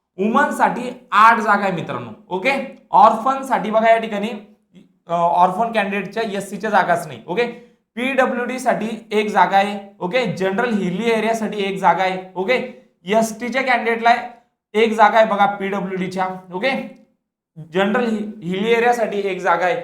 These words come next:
वुमनसाठी एसटीच्या आठ जागा आहे, वुमनसाठी आणखीन पाच जागा आहे. ओके, एसटीसाठी, व्हीजेसाठी इथं चार जागा आहे, वुमनसाठी दोन जागा आहे बघा. ओके, व्हीजेच्या कॅन्डिडेटसाठी.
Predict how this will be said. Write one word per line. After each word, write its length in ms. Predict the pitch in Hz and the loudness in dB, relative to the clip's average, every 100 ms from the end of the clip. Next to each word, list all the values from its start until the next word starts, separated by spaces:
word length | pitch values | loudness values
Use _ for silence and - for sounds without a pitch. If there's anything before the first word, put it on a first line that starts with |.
| - _ _ _ | -10 _ _ _
वुमनसाठी 640 | 190 220 277 269 208 220 226 | -2 0 0 0 -2 0 -2
एसटीच्या 380 | 220 220 208 | -2 -4 -2
आठ 360 | 226 - 180 180 | -2 0 2 2
जागा 280 | 180 170 175 | 0 0 -2
आहे, 120 | 170 165 - _ 170 | -6 -8 -18 _ -4
वुमनसाठी 480 | 214 220 240 202 220 | -2 -2 -2 -2 -2
आणखीन 320 | 208 214 214 | -2 -2 -4
पाच 320 | - 175 151 | 2 2 4
जागा 220 | 170 165 | 0 0
आहे. 120 | 175 165 - 185 | -4 -6 -10 -4
ओके, 160 | 220 | -2
एसटीसाठी, 480 | 233 214 202 190 147 | -2 -2 -6 -6 -6
व्हीजेसाठी 720 | 127 147 185 240 254 214 220 | -8 -8 -4 0 2 2 0
इथं 180 | 226 233 | -4 -4
चार 320 | - 175 175 | 2 4 4
जागा 240 | 175 165 | 2 2
आहे, 120 | 175 165 - _ _ _ _ | 0 -2 -12 _ _ _ _
वुमनसाठी 520 | 180 233 - 262 202 233 | -2 -2 0 -2 -2 -4
दोन 440 | 185 160 214 208 | -6 -4 -2 2
जागा 200 | 202 196 | 2 2
आहे 100 | 190 | 2
बघा. 240 | 170 165 170 - - | 2 0 0 -8 -8
ओके, 500 | 175 262 262 - - _ _ | -4 -2 -4 -12 -20 _ _
व्हीजेच्या 400 | 165 185 208 220 | -4 -2 -2 -2
कॅन्डिडेटसाठी. 800 | 208 185 196 185 156 156 160 | -4 -4 -4 -4 -4 -4 -8